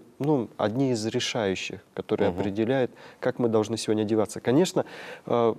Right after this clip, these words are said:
Speaker 1: в защиту правды надо сказать, что мы не можем все время подстраиваться под других людей,
Speaker 2: Мгм.
Speaker 1: да, и одевать одежду и сравнивать, ну, как она будет, как будут на меня смотреть другие люди.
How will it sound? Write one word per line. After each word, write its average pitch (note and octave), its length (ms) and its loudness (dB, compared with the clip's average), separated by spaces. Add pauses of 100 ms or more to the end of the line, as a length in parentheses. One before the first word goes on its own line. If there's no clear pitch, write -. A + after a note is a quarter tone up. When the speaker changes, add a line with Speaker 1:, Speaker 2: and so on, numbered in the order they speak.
Speaker 1:
в - 40 -2
защиту B2+ 460 0
правды E3+ 320 0
надо B2 220 0
сказать, B2+ 340 0
что - 220 -2
мы C3 120 2
не C#3+ 80 2
можем D#3+ 280 2
все - 180 -8
время C3+ 240 4
подстраиваться A#2+ 580 0
под G#2 140 -2
других A2 380 -2
людей, E2+ 420 -6
Speaker 2:
Мгм. F#2 140 -4
Speaker 1:
да, G#2+ 280 2 (260)
и A#2 100 2
одевать A#2+ 400 2
одежду B2 340 2
и G#2 40 4
сравнивать, A2 460 0
ну, G#2+ 60 -4
как C#3 240 -2
она A2 240 2
будет, G#2 340 -4 (280)
как A2+ 160 -2
будут A2+ 260 2
на A2 60 4
меня A2 220 2
смотреть G#2+ 380 -2
другие G#2+ 340 0
люди. G2 260 -2